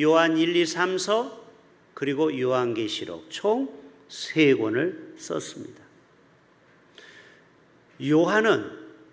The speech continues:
예수님의 열두 제자 중에 유일하게 순교를 당하지 않은 제자였어요. 왜요? 누구를 지키기 위해서? 예수님의 어머니 마리아를 지키기 위해서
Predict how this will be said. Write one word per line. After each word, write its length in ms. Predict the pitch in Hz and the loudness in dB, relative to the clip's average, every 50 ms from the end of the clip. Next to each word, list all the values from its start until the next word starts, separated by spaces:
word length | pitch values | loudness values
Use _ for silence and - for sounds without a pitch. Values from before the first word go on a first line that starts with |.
| _ _ _ _ _ _ _ _ _ _ _ _ _ _ _ _ _ _ _ _ - | _ _ _ _ _ _ _ _ _ _ _ _ _ _ _ _ _ _ _ _ -2
예수님의 560 | 139 143 165 175 160 - 196 208 208 214 196 | 2 4 4 4 2 0 -4 -2 2 4 6
열두 500 | 160 151 160 156 156 160 185 185 180 175 | 6 6 6 4 2 0 0 2 2 0
제자 540 | 180 - 147 147 147 139 139 147 139 139 131 | -2 0 0 0 0 0 0 0 0 0 -2
중에 560 | 123 131 131 131 147 165 185 196 196 190 147 139 127 | -4 -6 -4 -2 0 0 0 -2 -4 -6 -8 -10 -10
유일하게 1000 | 123 131 143 165 190 220 240 220 170 117 95 90 90 87 104 135 165 202 226 - - - | -6 -4 -2 -2 -2 -2 0 0 -2 -2 -2 -6 -8 -6 -6 -6 -6 -6 -10 -14 -20 -20
순교를 920 | - - - - - - 254 254 254 247 247 240 233 226 220 220 220 220 220 | -14 -12 -10 -10 -8 -6 -6 -4 -4 -4 -4 -2 0 0 2 2 0 0 -2
당하지 680 | 147 151 147 151 156 156 151 151 151 147 156 160 - - | -4 -4 -2 0 0 0 -2 -2 -4 -4 -4 -4 -6 -10
않은 580 | - 104 104 104 107 113 147 196 233 240 202 - | -12 -10 -10 -6 -2 0 0 0 0 -2 -8 -12
제자였어요. 880 | - - 110 104 95 92 98 113 123 123 107 95 90 - - - - - - - _ _ _ _ _ _ - | -12 -8 -6 -6 -6 -4 -4 -2 -2 0 0 -2 -4 -6 -8 -10 -16 -20 -20 -20 _ _ _ _ _ _ -6
왜요? 300 | - 131 139 147 131 104 - - - - - - - - _ - | 0 4 4 4 4 2 -2 -6 -14 -16 -20 -20 -20 -20 _ -6
누구를 420 | 131 147 165 175 254 262 262 - | 0 2 2 4 6 6 4 4
지키기 420 | - - 220 185 - 220 208 180 185 | 4 0 0 0 0 0 2 6 8
위해서? 460 | 180 165 151 135 - 175 214 262 - - - - - - - - - - - - _ _ _ _ _ _ _ - | 8 8 8 6 2 -2 -4 -4 -4 -10 -14 -20 -20 -20 -20 -20 -20 -20 -20 -20 _ _ _ _ _ _ _ 2
예수님의 600 | 139 156 170 185 180 - - 208 208 208 220 220 | 6 8 8 6 6 4 -2 0 2 4 4 4
어머니 500 | - 147 156 160 165 165 165 165 160 156 | 4 4 4 6 6 6 6 8 6 6
마리아를 960 | 135 110 113 120 131 143 151 151 175 185 180 175 175 185 208 226 240 240 - | 4 2 0 2 2 2 2 4 4 6 6 8 8 8 6 6 6 2 -2
지키기 500 | - - 247 220 - - 240 220 208 226 | -6 -6 -6 -6 -4 -6 -6 -4 -4 2
위해서 680 | 220 185 160 151 131 - - 156 156 185 214 - - | 4 6 6 6 4 2 -2 -2 0 -2 -2 -4 -10